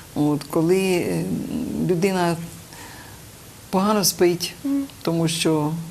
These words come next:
Speaker 1: спекотно дуже. Е, відчуває також, е, жару таку, відчувають всі органи, особливо щитовидна залоза. Від неї залежить теж, е, дуже багато.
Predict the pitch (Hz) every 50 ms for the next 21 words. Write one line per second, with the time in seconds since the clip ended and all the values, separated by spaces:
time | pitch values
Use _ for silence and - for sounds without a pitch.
0 | - - - 160 - 160 160 160 170 160 156 156 156 156 151 147 156 151 151 170
1 | 175 - - - - - - - - - - - - - - - - - - -
2 | - - - - - - - - - - - - 156 156 160 165 165 165 165 170
3 | 196 175 185 - 214 214 226 233 233 220 214 214 190 - 208 202 196 185 190 -
4 | - 185 180 175 170 165 165 165 160 156 143 - - - - - - - 170 170
5 | 190 190 185 202 202 196 - 185 - - - 165 165 156 156 156 156 147 151 143
6 | - - 180 165 180 185 185 185 180 170 170 170 - - - - 220 220 202 170
7 | 156 151 156 156 156 151 147 147 147 - 165 160 180 202 196 175 - - 160 -
8 | 160 151 175 180 185 180 175 165 180 170 156 160 160 165 156 - - - - -
9 | - - - - - - - - - - - - - - - - - - - -
10 | - - - - - - - - 190 180 165 185 185 180 170 165 175 165 165 170
11 | 160 165 170 165 170 165 160 160 160 160 - - 156 156 151 147 143 143 160 165
12 | 160 170 160 143 151 147 147 165 151 156 156 - 156 156